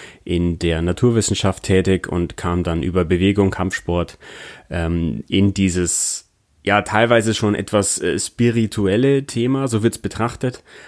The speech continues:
Aber letztlich ist auch das eigentlich sehr nüchtern zu betrachten. Und wirklich sehr,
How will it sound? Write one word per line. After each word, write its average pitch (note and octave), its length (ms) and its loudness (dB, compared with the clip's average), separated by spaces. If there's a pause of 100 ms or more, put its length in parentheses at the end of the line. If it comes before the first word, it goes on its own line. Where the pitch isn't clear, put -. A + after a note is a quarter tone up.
(100)
Aber G2 220 0
letztlich - 500 0
ist G#2 140 -4
auch F2 100 -2
das - 500 -4 (680)
eigentlich C3+ 500 0
sehr A#2 380 0
nüchtern A2 760 0
zu G2 160 -6
betrachten. - 520 -12 (920)
Und G2+ 200 -2
wirklich G#2 360 2
sehr, F2+ 460 0